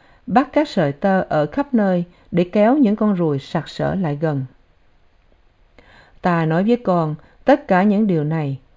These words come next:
không phải để con quay lưng lại với Horace. À, bây giờ chúng ta phải gọi là thầy Slughorn, mà là để con đề phòng," Dumbledore nói.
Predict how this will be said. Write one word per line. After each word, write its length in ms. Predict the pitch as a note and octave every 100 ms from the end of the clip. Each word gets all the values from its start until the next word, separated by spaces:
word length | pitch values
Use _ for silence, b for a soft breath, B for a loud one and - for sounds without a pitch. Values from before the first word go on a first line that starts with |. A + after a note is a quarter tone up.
| _ -
không 160 | B3+
phải 180 | A#3+ G3
để 140 | G#3
con 340 | A3 G3+ F#3+ F3+
quay 200 | A3+ A3+
lưng 220 | G#3 G3+
lại 280 | E3+ C#3 C#3+
với 260 | D#3 E3+ G#3+
Horace. 360 | F#3 E3 C#3 - _ _ b b b b b -
À, 320 | D#3+ C3 A2+ _ _ _ _ -
bây 140 | F#3
giờ 320 | E3+ D#3 C#3 C3 -
chúng 160 | G3+
ta 140 | C4 F#3+
phải 180 | F#3+ G3
gọi 280 | D#3 C#3
là 120 | C#3+ C#3
thầy 280 | - D#3
Slughorn, 680 | B2+ - E3 G3 - F3 D3+ D#3 _ _ _ b b b b -
mà 180 | F#3+
là 340 | F3 E3+ D#3+ D#3
để 220 | D3 F3+
con 220 | A3+ G#3+
đề 160 | E3+ D3
phòng," 320 | - D#3 C#3 - _ _ _ _ _ _ -
Dumbledore 600 | E3+ F3+ F3+ F3 E3 D#3+
nói. 320 | D#3 E3